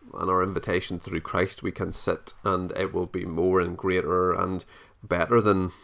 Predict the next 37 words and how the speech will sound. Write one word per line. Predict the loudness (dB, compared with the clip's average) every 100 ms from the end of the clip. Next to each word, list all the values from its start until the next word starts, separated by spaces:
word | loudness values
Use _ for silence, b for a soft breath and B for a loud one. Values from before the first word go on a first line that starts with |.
| B -2
anything | 0 2 2 0 0
we | -2 -4
could | -2 2
have | 2 2 -8 -14 -4
imagined | -2 -2 -2 -6 -6
in | -2
this | -2 -4
place. | -2 -2 -4 -12 -16 -20 -20 _ -20 -20 _ _ -20 -2
And | 2 4
I |
suppose | 4 2 4
the | 2
central | 2 2 0 -2 -16 -18 4
part | 4 4
to | 4
that | 8 8 6
whole | 2
story | 2 4 6 6
and |
the | 4
central | 0 0 0
part | 2 4 4 2 B B B 0
of | 2
Luke, | 4 4 2
which | 0 -2 -14 -18 -20 -20 -16 -14 -14 -16 -14 -8
he | -4 0
moves | 4 4 4 2
towards | 4 4 4
the | 4
whole | 4 6
way | 4
through, | 4 4 4
is | 4
this | 2 -2
cross | 2 6 6 4 -4
and | -2 2
resurrection. | 2 2 0 -2 -4 -4 -4